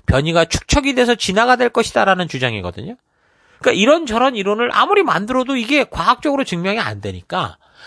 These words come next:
지금까지 놓지 못하고 이론, 있는 이론이 바로 이 돌연변이 가설이죠.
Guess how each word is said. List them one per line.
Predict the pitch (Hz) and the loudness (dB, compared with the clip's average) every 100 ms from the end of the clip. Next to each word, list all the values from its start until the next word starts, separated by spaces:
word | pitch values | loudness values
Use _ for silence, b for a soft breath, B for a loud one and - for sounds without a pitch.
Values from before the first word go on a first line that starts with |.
| B B _ | B B _
지금까지 | - 220 311 294 294 269 302 202 | 2 4 2 2 2 2 -2 -4
놓지 | 165 - | -4 -2
못하고 | 196 160 180 180 | -4 -2 -2 -2
이론, | 160 143 156 151 151 _ | -2 -2 -2 -4 -14 _
있는 | 147 165 160 160 147 _ | -8 -2 0 0 -4 _
이론이 | 208 165 180 165 180 349 | -2 2 4 2 2 2
바로 | 403 131 135 | 2 2 2
이 | 127 110 101 - _ _ | 0 -2 -6 -8 _ _
돌연변이 | 139 135 131 107 95 | -2 0 -2 -6 -8
가설이죠. | 92 - - 98 90 | -8 -10 -8 -8 -10